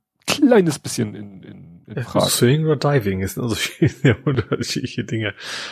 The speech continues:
Speaker 2: <laughs> Ob er quasi oben auf der Wasseroberfläche schwimmt oder ob er tatsächlich auch
Speaker 1: Ja,
Speaker 2: durchs
Speaker 1: wie
Speaker 2: Wasser
Speaker 1: gesagt,
Speaker 2: gleitet,
Speaker 1: man,
Speaker 2: ne?
Speaker 1: man sieht in dem Video nur, dass von oben irgendwas, äh, diese ganze Konstruktion hält. Also es ist nicht so, dass da nur,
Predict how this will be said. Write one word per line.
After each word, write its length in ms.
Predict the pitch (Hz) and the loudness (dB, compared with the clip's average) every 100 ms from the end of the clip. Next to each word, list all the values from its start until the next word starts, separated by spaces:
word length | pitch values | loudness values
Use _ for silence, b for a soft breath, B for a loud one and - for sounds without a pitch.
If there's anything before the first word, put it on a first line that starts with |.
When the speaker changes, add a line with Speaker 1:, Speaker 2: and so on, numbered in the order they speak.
| B | B
Speaker 2:
<laughs> 680 | - - - - - - - | 0 2 2 2 -2 -14 -6
Ob 140 | 120 117 | -2 -2
er 60 | |
quasi 300 | - 120 104 | 0 2 2
oben 220 | 117 127 113 | 4 2 2
auf 80 | 101 | 0
der 120 | 101 | -2
Wasseroberfläche 600 | 107 143 131 - 143 - | 0 2 2 2 -2 -2
schwimmt 480 | - - 156 233 156 | -4 2 2 2 2
oder 200 | 143 156 | 4 4
ob 80 | 151 | 4
er 200 | 143 131 | 4 4
tatsächlich 540 | - 135 135 131 120 | 0 0 2 2 2
auch 140 | 120 143 | 2 6
Speaker 1:
Ja, 320 | 131 131 143 123 - | 6 6 4 0 -4
Speaker 2:
durchs 200 | 131 117 | -2 0
Speaker 1:
wie 20 | |
Speaker 2:
Wasser 140 | 120 | 0
Speaker 1:
gesagt, 260 | 113 143 117 | 4 4 4
Speaker 2:
gleitet, 300 | 104 98 - | 4 2 2
Speaker 1:
man, 140 | 151 | 0
Speaker 2:
ne? 60 | 104 | 2
Speaker 1:
man 120 | 156 | 2
sieht 220 | 131 165 180 | 2 -2 0
in 100 | 170 | 0
dem 160 | 156 | 0
Video 300 | 139 165 170 | -2 -2 0
nur, 160 | 143 151 | 0 0
dass 180 | 151 - | 0 0
von 200 | 151 139 | -2 0
oben 340 | 135 175 170 | 2 2 0
irgendwas, 640 | 143 160 156 143 - - - | 0 0 0 -2 -2 -10 -4
äh, 180 | 143 135 | 0 0
diese 240 | 120 127 | 0 -4
ganze 240 | 131 135 - | 0 0 0
Konstruktion 640 | - 131 131 - 131 120 | -6 -8 -8 -8 -4 -2
hält. 340 | 107 139 139 | 4 6 4
Also 180 | 113 107 | 2 -6
es 120 | 113 | -10
ist 100 | 127 | -10
nicht 140 | 127 113 | -10 -8
so, 100 | 127 | -4
dass 160 | 123 - | -4 -2
da 100 | 117 | -2
nur, 200 | 123 | 0